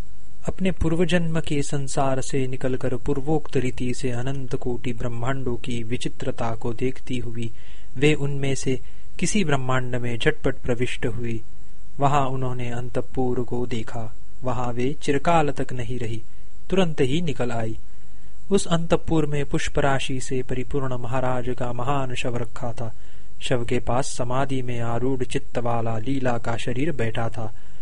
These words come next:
शोक के कारण रात्रि के बहुत दीर्घ होने से उसमें लोग थोड़ी-थोड़ी सुषुप्ति से, यानी गाढ़ निद्रा से युक्त थे। धूप, चंदन, कर्पूर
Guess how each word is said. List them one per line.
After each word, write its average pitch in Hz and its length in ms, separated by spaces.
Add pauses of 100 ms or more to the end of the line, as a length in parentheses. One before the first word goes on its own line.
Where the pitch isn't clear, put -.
(240)
शोक 131 340
के 123 240
कारण 120 360
रात्रि 120 460
के 123 160
बहुत 120 300
दीर्घ 123 320
होने 120 440
से 139 240 (400)
उसमें 143 340
लोग 123 440
थोड़ी-थोड़ी 135 580
सुषुप्ति 139 580
से, 113 260 (280)
यानी 127 200
गाढ़ 127 340
निद्रा 139 380
से 139 160
युक्त 127 460
थे। 110 100 (840)
धूप, 127 340
चंदन, 131 640 (120)
कर्पूर 131 560